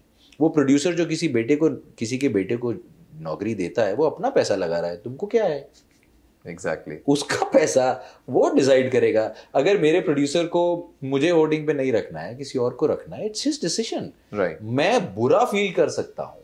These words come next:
Speaker 1: मैं सोच सकता हूँ कि मेरे साथ अनफेयर हो गया, but मैं complain नहीं कर सकता। It's his project, his money।
Speaker 2: Okay।
Speaker 1: He decides।
Speaker 2: मतलब आज भी, like, इतना बड़े level पे काम करने के बाद भी आप इस बात का offend नहीं करते और बुरा
Speaker 1: नहीं, बुरा लगता है।
Speaker 2: बस अपने
Speaker 1: पर
Speaker 2: अंदर।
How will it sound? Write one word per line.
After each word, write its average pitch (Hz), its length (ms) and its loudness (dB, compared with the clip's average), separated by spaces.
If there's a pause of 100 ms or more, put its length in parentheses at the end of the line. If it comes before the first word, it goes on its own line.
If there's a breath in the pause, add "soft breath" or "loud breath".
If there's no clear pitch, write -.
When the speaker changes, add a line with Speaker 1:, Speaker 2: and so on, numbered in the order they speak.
(140)
Speaker 1:
मैं 151 200 2
सोच 151 260 -2
सकता 147 260 -2
हूँ 143 180 -2
कि 147 60 -2
मेरे 123 180 0
साथ 131 160 0
अनफेयर 123 400 0
हो 85 120 -2
गया, 71 320 -10
but 160 120 2 (200)
मैं 185 260 -2 (280)
complain 113 380 -2
नहीं 311 180 2
कर - 120 0
सकता। - 480 -10 (340 soft breath)
It's - 380 -6
his 190 180 4 (320)
project, 117 640 0
his 165 240 2
money। 226 300 -4 (440)
Speaker 2:
Okay। 85 260 -6 (220)
Speaker 1:
He 262 180 4
decides। 262 500 2 (420)
Speaker 2:
मतलब 127 180 2
आज 127 260 2
भी, 95 180 -4
like, 120 320 2 (480)
इतना 123 320 0
बड़े 110 680 0
level 110 200 2
पे 110 120 -2
काम 110 220 0
करने 110 180 -2
के 104 60 -6
बाद 95 160 2
भी 117 100 -6
आप 110 180 2
इस 107 100 -6
बात 101 280 -2
का 107 120 2
offend 117 360 -4
नहीं 95 140 -6
करते 87 320 -8
और 101 120 -6
बुरा 107 140 2
Speaker 1:
नहीं, 98 380 0
बुरा 180 220 4
लगता 165 360 2
है। 113 220 -6
Speaker 2:
बस 135 260 0
अपने - 240 4
Speaker 1:
पर 143 60 6
Speaker 2:
अंदर। 110 160 2